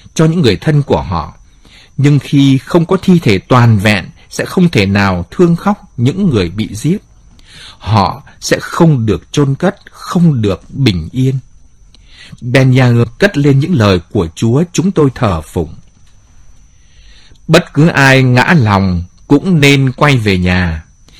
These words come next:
vì anh ta có thể khiến trái tim của đồng đội cũng tan chảy ra như trái tim của chính mình." Nhưng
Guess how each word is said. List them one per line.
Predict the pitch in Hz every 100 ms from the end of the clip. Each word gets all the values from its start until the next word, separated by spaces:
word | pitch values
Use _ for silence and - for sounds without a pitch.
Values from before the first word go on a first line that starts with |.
| - -
vì | 107 120
anh | 160 160
ta | - 165 160 165
có | - 190
thể | 127 101
khiến | - 135 170
trái | 190 156 185
tim | 170 160 143
của | 104 98
đồng | 107 104
đội | 98 101 82 - - _ _ -
cũng | 131 180 -
tan | 175 165 156
chảy | 110 85
ra | 90 135 139 139 - - -
như | 147 143
trái | - 135 190
tim | 170 147 139 127 -
của | 110 92 87 90
chính | - 131 208
mình." | 113 104 90 82 - - _ - - - - _ - _ _ - - _ _ _ - _ - 120
Nhưng | 110 120 117 117 113 110